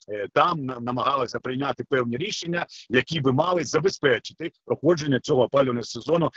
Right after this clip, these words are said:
більш-менш нормально. Ну, пані Бусовець так само, дуже ретельний фаховий аналіз, там сторінок, мабуть, десять з деталями. Я всім просто раджу ознайомитися. Це дійсно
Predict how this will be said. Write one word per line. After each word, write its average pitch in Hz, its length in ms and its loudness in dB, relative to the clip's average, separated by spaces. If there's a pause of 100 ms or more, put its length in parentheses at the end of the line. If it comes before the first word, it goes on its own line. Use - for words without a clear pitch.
(140)
більш-менш 143 680 2
нормально. 101 460 -2 (360)
Ну, 202 300 6
пані 190 280 2
Бусовець 175 420 0
так - 160 2
само, 135 280 2 (140)
дуже 151 300 -2
ретельний 127 640 -2
фаховий 113 440 -4
аналіз, 160 440 -8
там 143 180 -8
сторінок, 127 680 0
мабуть, 113 340 -4
десять 151 380 0
з - 80 -14
деталями. 165 840 0 (280)
Я 117 260 0
всім 156 300 -4
просто 127 300 -2
раджу 127 340 0
ознайомитися. 123 680 -4
Це 151 180 2
дійсно 170 540 -2